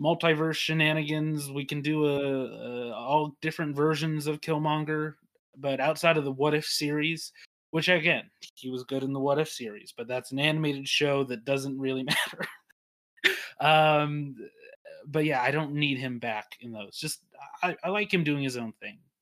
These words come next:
uh, his own stuff. Um, even the stuff I haven't seen that he's been working on, that's his projects, like, what he's doing with it and the choices that he's making, I think are really smart, um, and really interesting.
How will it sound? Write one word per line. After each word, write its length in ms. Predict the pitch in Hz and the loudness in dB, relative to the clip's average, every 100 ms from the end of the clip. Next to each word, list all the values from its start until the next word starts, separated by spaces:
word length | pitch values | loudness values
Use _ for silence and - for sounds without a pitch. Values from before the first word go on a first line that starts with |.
| - | -8
uh, 220 | 127 123 | -4 -4
his 220 | 117 127 | -4 -4
own 180 | 127 113 | -4 -4
stuff. 440 | - 110 - - _ - _ _ _ | -8 -10 -14 -18 _ -20 _ _ _
Um, 360 | 127 120 117 117 | -6 -4 -4 0
even 220 | 165 180 | 0 2
the 60 | 170 | -2
stuff 200 | - 160 | -2 0
I 120 | 147 | 0
haven't 360 | 131 151 147 135 | 2 0 0 -4
seen 340 | - 151 147 | -4 -4 -2
that 100 | 135 | -2
he's 140 | 135 127 | -4 -4
been 180 | 131 | -4
working 360 | 127 127 131 123 | -4 -6 -6 -6
on, 420 | 123 120 120 120 | -4 -4 -4 -6
that's 240 | 117 113 - | -8 -12 -8
his 280 | 131 120 - _ _ | -8 -8 -20 _ _
projects, 540 | 135 127 120 120 - | -4 -2 -4 -6 -8
like, 180 | 120 113 _ _ _ _ _ _ - - _ _ _ | -10 -10 _ _ _ _ _ _ -20 -20 _ _ _
what 220 | 151 156 | 0 2
he's 260 | 139 151 127 | 2 -2 0
doing 400 | 147 135 156 160 | 0 2 2 0
with 200 | 165 170 | -2 -2
it 180 | 185 180 | -4 -4
and 220 | 139 131 | -4 -4
the 100 | 120 | -6
choices 420 | 117 - 143 135 143 | -6 -2 0 -2 -4
that 80 | 139 | -2
he's 200 | 139 135 | -4 -4
making, 500 | 135 - 156 160 160 | -4 -4 -4 -6 -8
I 100 | 131 | -4
think 180 | 139 135 | -2 0
are 80 | 135 | 0
really 300 | 131 135 135 | 0 0 -2
smart, 440 | - 147 151 170 - _ _ _ _ - | -4 -4 -4 -6 -10 _ _ _ _ -2
um, 680 | 135 127 120 117 110 113 117 _ _ _ _ | 2 2 0 -4 -6 -10 -16 _ _ _ _
and 440 | 135 127 127 123 127 | -2 -2 -2 -6 -4
really 280 | 143 143 | -2 0
interesting. 640 | 147 143 165 160 - 190 | -2 -4 -6 -6 -8 -10